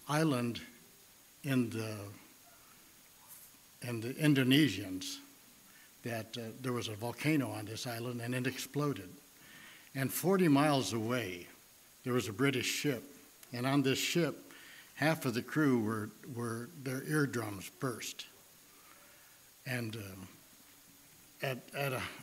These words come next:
the, the sound was estimated to be three hundred and ten decibels. And at a hundred and forty decibels, it's enough to feel pain. It's like a shotgun blast right beside you, or like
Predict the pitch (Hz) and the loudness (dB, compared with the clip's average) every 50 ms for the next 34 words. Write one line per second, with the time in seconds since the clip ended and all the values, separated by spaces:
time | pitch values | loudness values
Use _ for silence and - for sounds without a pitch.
0 | - - - 139 131 120 127 120 107 - - - - 139 117 117 117 113 104 113 | -16 -14 -14 -12 -6 -2 -2 -2 -2 -4 -12 -14 -14 -12 -10 -8 -8 -6 -6 -6
1 | 120 120 - - - - - - - - - - 151 165 160 151 139 113 110 120 | -8 -10 -12 -16 -18 -16 -12 -10 -8 -4 0 2 4 4 6 6 4 4 4 0
2 | 120 113 - - 143 151 143 - - 127 117 117 117 104 107 107 - - 107 113 | 0 0 -2 -2 0 0 0 0 -2 -2 -2 0 0 -2 -2 -6 -8 -8 -6 -6
3 | 110 101 - - 147 139 131 143 139 120 117 98 110 101 92 - - 120 110 98 | -6 -6 -4 -4 -4 -2 0 0 0 0 -2 -4 -4 -6 -6 -6 -6 -6 -6 -4
4 | 98 117 113 107 - - 95 85 82 85 - - - - - - - - - - | -4 -4 -4 -6 -6 -10 -10 -12 -14 -14 -12 -12 -12 -14 -14 -20 -20 -20 -20 -20
5 | - - - - - - - - - - - 123 117 117 120 117 113 104 110 139 | -20 -20 -20 -20 -20 -20 -20 -20 -16 -10 -6 -4 -4 -2 -2 -4 -4 0 2 4
6 | 147 139 131 120 113 110 101 - - 147 160 151 131 117 104 110 107 104 - - | 4 4 2 2 0 -2 -4 -2 2 2 4 4 2 0 -2 -4 -6 -6 -6 -6
7 | 104 101 110 110 107 98 104 101 - - 120 120 127 117 - - 113 107 - - | -6 -6 -6 -4 -4 -6 -8 -8 -6 -4 0 0 0 0 -2 -6 -8 -6 -4 -2
8 | 123 120 107 104 - - 131 127 117 107 90 80 78 - - - - - - - | -2 -2 -4 -6 -8 -6 -6 -4 -4 -6 -8 -10 -12 -18 -20 -20 -20 -20 -20 -20
9 | - - - - - - - - - - 107 - - 117 117 107 - 98 - - | -20 -20 -20 -20 -20 -20 -20 -20 -16 -12 -10 -8 -6 -6 -6 -6 -6 -6 -6 -2
10 | - 139 127 120 - - 110 104 90 98 95 92 87 82 - - 110 104 98 - | 0 0 0 0 -2 -6 -6 -6 -4 -6 -6 -6 -6 -6 -6 -8 -10 -12 -12 -10
11 | 101 90 - - 107 95 90 - - 78 78 90 98 - 120 110 101 98 95 95 | -10 -10 -8 -8 -8 -8 -10 -10 -12 -14 -14 -16 -18 -18 -14 -12 -12 -10 -10 -12
12 | 95 | -12